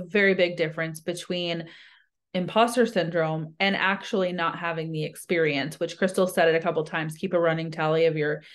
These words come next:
successes. So every day, if you can write down something that you're really proud that you did or that you accomplished or something that you're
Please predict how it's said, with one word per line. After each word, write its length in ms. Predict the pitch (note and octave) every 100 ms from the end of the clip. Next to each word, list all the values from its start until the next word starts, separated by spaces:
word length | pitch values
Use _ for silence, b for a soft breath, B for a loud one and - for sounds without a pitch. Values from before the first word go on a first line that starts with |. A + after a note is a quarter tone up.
| B B
successes. 800 | - G3+ G3 - D4 D#4 G3+ D#3+
So 140 | G3+ F#3
every 340 | F#3+ G#3+ B3 G#3
day, 360 | F#3+ G#3+ G3
if 120 | F3
you 120 | F3+ E3+
can 160 | F#3
write 240 | E3+ E3+ F3+
down 220 | E3+ E3+
something 320 | F3 E3+ F3+
that 120 | F3 -
you're 120 | E3
really 220 | F3 E3+
proud 320 | E3+ E3 E3
that 80 | E3
you 140 | F3+ E3+
did 240 | E3+ F3
or 80 | F3+
that 100 | D#3
you 140 | E3
accomplished 560 | C#3+ - E3 F#3+ G3+ E3
or 60 |
something 340 | D#3 E3+ F3 F3
that 120 | D#3+
you're 220 | E3 E3